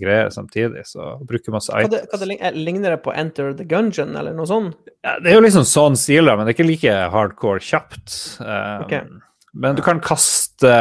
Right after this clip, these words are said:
Speaker 1: våpen, og du kan liksom, ja, det er litt puzzles og ditt og datt. Jeg vet ikke, jeg har veldig lite å, å beskrive det med, men, eh, det er sikkert bra.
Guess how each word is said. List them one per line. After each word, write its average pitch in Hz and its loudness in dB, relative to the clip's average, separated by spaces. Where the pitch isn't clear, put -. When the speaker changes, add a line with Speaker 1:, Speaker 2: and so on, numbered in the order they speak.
Speaker 1:
våpen, 113 2
og 92 -10
du 92 -10
kan 92 -10
liksom, 98 -12
ja, 101 -4
det 123 -4
er 117 -2
litt - -20
puzzles 120 -2
og 95 -2
ditt 104 -6
og 95 -6
datt. - -6
Jeg 117 2
vet - -2
ikke, - -6
jeg 120 0
har 131 4
veldig 127 2
lite 107 -2
å, 90 -2
å 101 -12
beskrive 95 -10
det 95 -16
med, 95 -14
men, - -20
eh, - -20
det 127 2
er - 2
sikkert 113 2
bra. 90 -2